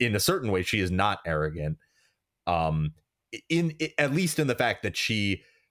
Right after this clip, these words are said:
you know, does not dismiss out of hand the idea that the rebellion would be fairly organized and actually, like, kind of be fooling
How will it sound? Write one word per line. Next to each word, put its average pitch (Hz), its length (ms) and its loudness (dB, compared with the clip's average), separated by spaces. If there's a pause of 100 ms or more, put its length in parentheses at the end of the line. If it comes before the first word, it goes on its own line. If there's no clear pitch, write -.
(140)
you 110 120 0
know, 90 300 0 (560)
does 98 220 -2
not 104 280 0
dismiss 101 560 -2
out 90 160 2
of 80 100 -4
hand 82 360 0
the 78 120 -2
idea 78 420 -2
that 73 180 -4
the 78 80 -4
rebellion 76 640 0
would 73 220 -6
be 71 340 -2 (1040)
fairly 82 300 0
organized 76 680 -4
and 76 100 0
actually, 78 360 -2
like, 73 260 0 (260)
kind 92 160 2
of 82 160 -2 (360)
be 92 420 2
fooling 92 720 -2